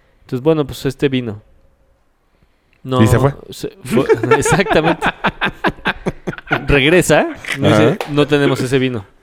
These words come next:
Speaker 1: "Ah, bueno, pues entonces este otro". Se va, regresa, "No, tampoco tenemos ese otro". "Pues entonces, ¿qué chingados tienes?". Regresa con una pinche botella de mil ochocientos varos. Sí, güey, no mames.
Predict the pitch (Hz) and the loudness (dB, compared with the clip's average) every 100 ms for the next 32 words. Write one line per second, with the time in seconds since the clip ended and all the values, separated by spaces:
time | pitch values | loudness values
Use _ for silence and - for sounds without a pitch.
0 | _ _ _ _ _ 127 139 131 - 107 | _ _ _ _ _ -6 -4 -4 -6 -14
1 | 101 110 - 110 - 117 - - _ _ | -14 -16 -12 -12 -4 -6 -6 -20 _ _
2 | _ _ _ - 113 127 214 _ _ _ | _ _ _ -6 0 2 0 _ _ _
3 | _ 117 113 113 123 202 - _ 135 139 | _ -6 -4 -2 -4 -6 -10 _ -8 -2
4 | 135 117 131 131 120 113 113 113 107 - | -2 -2 -6 -6 -8 -12 -14 -14 -16 -18
5 | - 87 92 - 104 - - 107 107 104 | -18 -16 -16 -12 -12 -10 -12 -8 -6 -6
6 | - 143 139 - _ - - - - _ | -2 -2 -2 -8 _ -20 -20 -20 -20 _
7 | _ - 120 127 127 117 113 98 123 113 | _ -8 -6 -6 -6 -4 -4 -4 -6 -4
8 | 117 98 - 104 104 90 92 107 104 95 | -6 -6 -2 -2 -2 -6 -6 -4 -4 -6
9 | - 104 95 98 92 113 - _ _ _ | -8 -10 -6 -4 -4 -4 -10 _ _ _
10 | _ 113 113 117 110 - 170 156 92 - | _ -4 0 0 -2 -10 -6 -4 -6 -10
11 | - - | -20 -20